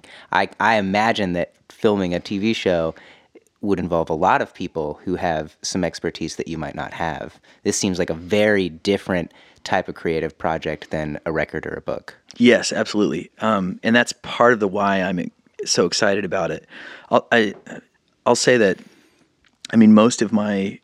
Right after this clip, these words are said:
Speaker 2: income right now still comes from touring, and, um, and I've been building up that,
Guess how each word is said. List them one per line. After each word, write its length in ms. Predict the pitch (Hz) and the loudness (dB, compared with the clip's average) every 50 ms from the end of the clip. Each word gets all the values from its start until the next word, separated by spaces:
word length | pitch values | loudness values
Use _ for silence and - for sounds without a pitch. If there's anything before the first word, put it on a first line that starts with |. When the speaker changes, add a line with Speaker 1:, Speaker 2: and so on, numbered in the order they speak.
| _ _ | _ _
Speaker 2:
income 480 | - 107 104 107 - - 110 98 87 87 | -2 0 0 0 -2 -4 -4 -4 -4 -4
right 160 | 85 - - | -4 -4 -6
now 440 | 73 80 - 80 82 85 - - - _ _ _ _ _ - - _ - | -6 -6 -6 -6 -6 -8 -10 -12 -14 _ _ _ _ _ -20 -20 _ -6
still 360 | - - - - - 107 104 | -2 -2 0 2 2 2 2
comes 240 | - - 113 98 - | 2 0 -2 -4 -4
from 180 | - - 92 85 | -4 -4 -6 -4
touring, 580 | - - 90 87 95 101 107 113 113 107 - _ _ _ _ _ - | -4 -4 -4 -4 -4 -6 -6 -8 -10 -12 -16 _ _ _ _ _ -10
and, 560 | - 104 98 92 90 78 80 90 - - - - _ _ _ _ - - | -8 -6 -4 -4 -4 -4 -6 -8 -10 -14 -16 -18 _ _ _ _ -14 -8
um, 540 | 104 101 95 90 85 85 - - - - _ _ _ _ _ _ _ _ _ _ _ _ _ _ _ _ _ _ _ | -6 -6 -6 -6 -8 -10 -12 -14 -16 -18 _ _ _ _ _ _ _ _ _ _ _ _ _ _ _ _ _ _ _
and 340 | - 101 98 92 - 113 - - | -4 -2 -2 -2 -4 -4 -4 0
I've 160 | - 110 104 | 0 0 2
been 140 | 104 95 92 | 2 0 0
building 400 | 87 107 104 107 101 104 95 98 | 2 2 4 4 4 4 4 4
up 220 | 95 90 - - - | 2 2 0 -2 -2
that, 420 | 95 92 95 92 87 - _ - | 0 2 2 2 0 -2 _ -14